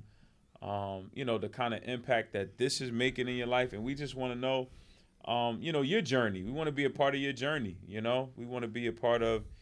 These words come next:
you developing, you serving, you discovering your gifts and your purpose and, and really walking this walk with Christ. So I, I love you. We love you.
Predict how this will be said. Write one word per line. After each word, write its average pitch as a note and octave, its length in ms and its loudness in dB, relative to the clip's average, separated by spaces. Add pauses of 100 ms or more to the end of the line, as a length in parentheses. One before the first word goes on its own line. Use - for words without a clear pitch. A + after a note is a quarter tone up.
(380)
you A#2+ 320 0
developing, A#2+ 720 4
you A#2+ 160 -2
serving, A#2+ 540 0
you A2+ 100 -4
discovering A2+ 560 -2
your F#2+ 140 -4
gifts B2 420 2
and G2+ 80 -8
your F2+ 120 -8
purpose B2 500 -2
and, G#2 240 -6
and G2+ 180 -8
really A2+ 200 0
walking G#2+ 400 0
this G2+ 120 -6
walk G#2 280 0
with G2 120 -8
Christ. G#2+ 380 -2
So F#2 220 -4 (1300)
I, A#2 240 2 (100)
I A#2 140 4
love B2+ 300 6
you. C3 180 0 (400)
We C3 220 0
love B2+ 260 6
you. C3 240 -2